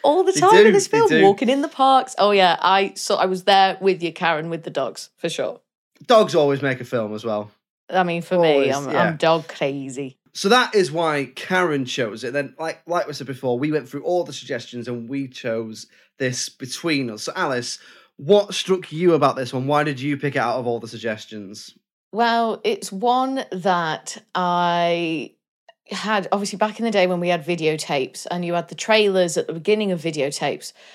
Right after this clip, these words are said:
Speaker 1: And I feel like this was a trailer on the beginning of most of my videotapes.
Speaker 2: Right.
Speaker 1: And I, but I'd never seen it. Um, and I didn't truly know what it was about. Like, you get a, a kind of idea, obviously, you know, oh, online relationship, but that's obviously how far it goes in the trailer.
Speaker 2: Mm.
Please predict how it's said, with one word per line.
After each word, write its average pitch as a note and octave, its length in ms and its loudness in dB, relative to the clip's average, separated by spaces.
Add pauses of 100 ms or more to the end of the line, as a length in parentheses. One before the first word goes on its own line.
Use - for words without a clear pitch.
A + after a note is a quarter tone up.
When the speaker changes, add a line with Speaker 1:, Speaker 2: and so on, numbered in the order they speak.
(200)
Speaker 1:
And F3+ 80 -6
I F#3 40 -4
feel C4+ 300 0
like G3+ 260 -4
this A3+ 220 -4
was G3+ 200 -2
a F#3 60 -8
trailer G#3 600 2
on F#3+ 120 0
the F#3 60 -2
beginning F#3 520 0 (100)
of F3+ 180 -4
most F#3+ 280 2
of F#3+ 80 -6
my E3+ 180 0
videotapes. A#3 720 -2 (120)
Speaker 2:
Right. B2 220 2
Speaker 1:
And A3 120 4
I, G#3+ 160 0
but G3+ 180 2
I'd A3 120 2
never A3 200 2
seen B3 320 0
it. F#3 240 0 (360)
Um, G3 520 4 (160)
and G3 100 -2
I G3+ 60 0
didn't A3+ 240 -4
truly B3+ 500 -2
know F3+ 160 2
what F3 140 0
it - 40 -2
was F3+ 140 -4
about. F#3 400 2
Like, E3+ 140 -2
you F3+ 80 -4
get A#3+ 260 2
a, F3+ 240 -2
a - 40 -4
kind G3+ 300 -2
of E3 80 0
idea, D3+ 440 2
obviously, D#3 380 -4
you D#3 40 -6
know, A#2+ 160 -6
oh, C#3+ 200 2
online E3 360 0
relationship, D#3+ 640 -4
but - 180 -6
that's - 300 -2
obviously D#3 300 -6
how C#3+ 160 -4
far D3 260 0
it - 80 -8
goes D#3+ 260 0
in C#3+ 60 -10
the C3 80 -8
trailer. C#3+ 360 -2
Speaker 2:
Mm. B2+ 280 -2